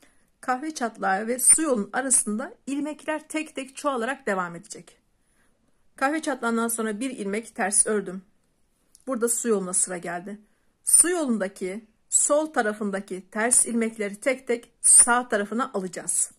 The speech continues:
Şimdi örgünün arka yüzünden sayıyoruz. Üç tane su yolu ilmeği, dördüncü ilmek. Dördüncü ilmeği tuttum. Şimdi sol dişimden dört tane ilmeği çıkarttım. Su yolundaki üç ilmeği geriye taktım.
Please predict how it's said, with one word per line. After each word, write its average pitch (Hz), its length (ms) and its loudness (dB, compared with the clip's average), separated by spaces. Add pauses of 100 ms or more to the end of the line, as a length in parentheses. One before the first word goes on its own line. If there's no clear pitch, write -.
(720)
Şimdi 196 360 -6 (680)
örgünün 247 260 4
arka 226 240 0
yüzünden 208 180 -2
sayıyoruz. 202 480 0 (100)
Üç 277 200 -8
tane 190 300 -2
su 220 220 0
yolu 208 220 0
ilmeği, 208 480 -2 (480)
dördüncü 196 460 -2
ilmek. 170 480 -14 (240)
Dördüncü 208 420 2
ilmeği 180 240 -10
tuttum. 214 560 -8 (1700)
Şimdi 185 280 -8
sol 269 240 2
dişimden 247 380 0
dört 247 220 2
tane 208 220 2
ilmeği 214 280 0
çıkarttım. 196 640 -8 (580)
Su - 200 2
yolundaki 254 440 0
üç 262 220 -10
ilmeği 196 460 -4 (120)
geriye 190 320 -2
taktım. - 440 -12